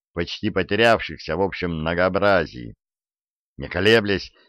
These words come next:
приятель и водила взяли звезды и стали прилаживать их на панамы. Скоро символы умершего государства и его непобежденной армии снова заняли свое законное место —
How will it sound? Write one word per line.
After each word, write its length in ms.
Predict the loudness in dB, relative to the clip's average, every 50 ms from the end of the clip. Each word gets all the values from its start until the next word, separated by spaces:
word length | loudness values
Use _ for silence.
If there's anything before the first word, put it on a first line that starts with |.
| _ _
приятель 600 | -6 -2 2 4 6 6 6 6 4 2 0 0
и 60 | -2 0
водила 440 | 0 0 0 0 0 0 0 0
взяли 360 | -2 -2 0 0 0 0 0 -4
звезды 720 | -8 -10 -8 -2 2 2 2 2 2 -2 -4 -6 -6 -6 _ _ _ _ -10
и 80 | -10
стали 360 | -8 -4 0 2 2 2 2 -2
прилаживать 760 | -4 -2 -2 0 4 6 6 6 6 4 -2 -6 -6 -6 -8
их 220 | -14 -14 -12 -10
на 160 | -6 -6 -6
панамы. 640 | 0 0 0 2 2 0 -2 -2 -4 -6 -10 -14 -18 _ _ _ _ _ _ _ _ _ _ _ _ _ _ _ _ _ _ _ _ _ _ _ _ _
Скоро 480 | -20 -14 -2 2 4 6 6 6 4
символы 720 | 2 0 -2 0 0 0 2 2 2 2 4 4 2 2 2
умершего 580 | 2 2 2 2 0 0 -2 -2 -2 0 0
государства 1120 | 0 -2 -6 -6 -6 -8 -10 -4 0 2 4 2 2 0 -6 -18 -20 _ -14 -14 -14 -14 _ _ _ _ _ _ _ _ -12
и 100 | -6 -2
его 240 | 0 2 2 4
непобежденной 1000 | 2 2 0 -2 -2 0 0 0 -2 -2 -2 -2 0 0 0 0 0 -2 -2 -2 0
армии 640 | 2 4 4 4 4 0 -2 -4 -4 -4 -4 -6 _ _ _ _ _ _ _
снова 500 | -14 -4 0 2 4 4 4 2 0 -2
заняли 520 | 2 4 4 4 4 2 0 -6 -8 -10
свое 320 | -10 -6 -2 0 0 0
законное 640 | 0 -2 -4 -2 0 0 0 2 0 -2 -2 -2 -2
место — 680 | -2 0 0 0 -2 -2 -6 -10 -16 -12 -12 -12 -12